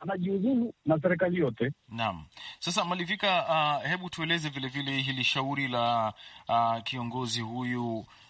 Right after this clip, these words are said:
Speaker 2: wa Kongo Felix Tshisekedi, eh, kupata hiyo fursa ya kuwa mwenyekiti wa Umoja wa Afrika wakati hali ya kisiasa bado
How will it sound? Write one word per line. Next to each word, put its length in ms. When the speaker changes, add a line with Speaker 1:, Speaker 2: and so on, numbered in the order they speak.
Speaker 2:
wa 800
Kongo 580
Felix 300
Tshisekedi, 960
eh, 720
kupata 520
hiyo 220
fursa 420
ya 60
kuwa 220
mwenyekiti 600
wa 300
Umoja 640
wa 180
Afrika 500
wakati 540
hali 200
ya 60
kisiasa 460
bado 400